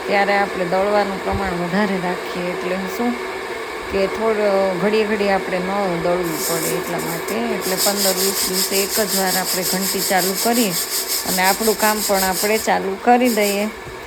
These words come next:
તો આવું કંઈક મેં દયણું કર્યું ને પછી મેં કીધું કે હવે આ પાલી બાલી છે ને એમાં બધું આટલા ઘઉં નાખી દઉં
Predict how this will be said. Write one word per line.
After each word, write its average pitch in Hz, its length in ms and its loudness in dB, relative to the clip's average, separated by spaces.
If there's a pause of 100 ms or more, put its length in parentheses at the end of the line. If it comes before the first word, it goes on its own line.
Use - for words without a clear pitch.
(300)
તો - 180 -4
આવું 208 300 4
કંઈક 202 280 -4
મેં 196 220 -2
દયણું 220 380 0
કર્યું 220 400 -2
ને 175 80 -4
પછી 190 340 -4
મેં 196 240 -4
કીધું 208 400 -4
કે 190 160 -4
હવે 185 260 -2
આ 190 120 0
પાલી 196 440 0
બાલી 202 300 0
છે 233 200 -4
ને 214 160 -2
એમાં 185 280 2
બધું 190 300 -2
આટલા 190 300 0
ઘઉં 196 320 -2
નાખી 233 360 -2
દઉં 262 120 0